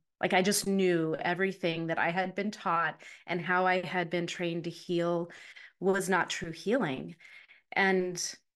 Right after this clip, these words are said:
the hard part about that experience was that I didn't know what the right way was. I just knew what wasn't right. You know, I, and so it was a process, but, um, I took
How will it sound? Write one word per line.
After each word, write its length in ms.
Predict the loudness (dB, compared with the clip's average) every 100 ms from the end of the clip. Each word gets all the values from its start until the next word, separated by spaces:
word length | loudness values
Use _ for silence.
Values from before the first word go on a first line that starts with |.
| _ _ _
the 60 | -6
hard 420 | -4 0 0 0
part 320 | -2 4 4
about 380 | 4 2 0 0 -4 -14
that 280 | -2 0 0
experience 640 | 0 -4 0 2 2 0
was 200 | -2 0
that 180 | -2 0
I 100 | 0
didn't 320 | 2 2 2
know 140 | 2 0
what 300 | 0 -6 -6
the 120 | -10
right 400 | -8 -6 -4 0
way 260 | 4 4
was. 420 | 4 6 6 4 2
I 160 | 2 4
just 260 | 0 2
knew 340 | 2 2 2 0
what 300 | 2 0 2
wasn't 380 | 0 0 -4 -8
right. 520 | -2 0 0 -4 -4
You 60 | -2
know, 100 | -2
I, 260 | 0 0 -2 -12 _ _ _ _ _ -4
and 140 | 0 0
so 420 | 2 2 2 0 -8 -20 -20 -20 _
it 160 | 0 2
was 160 | 2 2
a 60 |
process, 720 | -2 0 0 2 2 2 0 0
but, 300 | 0 0 -2
um, 460 | -4 -4 -6 -6 -2
I 240 | 0 0 -4 _ _ -10
took 500 | -6 -4 -4 -6